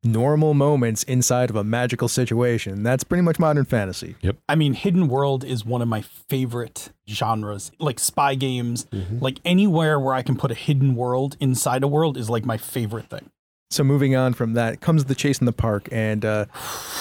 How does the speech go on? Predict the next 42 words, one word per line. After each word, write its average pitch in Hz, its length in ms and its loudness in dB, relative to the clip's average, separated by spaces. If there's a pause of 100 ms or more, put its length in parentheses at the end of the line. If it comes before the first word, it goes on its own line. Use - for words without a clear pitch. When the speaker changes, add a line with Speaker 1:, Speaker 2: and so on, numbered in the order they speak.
(120)
Speaker 1:
we 170 80 4
had 233 100 4
this 175 140 2
really 202 180 2
nice 185 240 2
scene 196 440 2
to 143 100 -4
this 143 180 0
very, 160 560 2
uh, 151 240 6
interesting 127 600 0 (120)
sequence. 113 680 0 (360)
Speaker 3:
Let 214 140 -2
me 240 80 2
just 226 180 0
say, 156 160 0
from 147 220 -2
a 131 80 0
prep - 320 -6
situation, 113 680 -6 (580)
there's, 196 380 0
like, 180 400 0 (200)
ten 208 220 2
bullets 131 420 -2
in 127 140 -2
this 117 140 -4
section, 110 540 -4
which 147 200 -2
is, 135 180 -2
like, 127 280 -2
the 151 140 0
stat - 380 -2
block 190 240 0
for 180 120 -2
Samia, 120 580 -2 (720)
the 156 200 2
fact 180 360 -2
that 165 120 0
you're 160 140 2
gonna 156 160 0
have - 500 -4
to 147 360 -2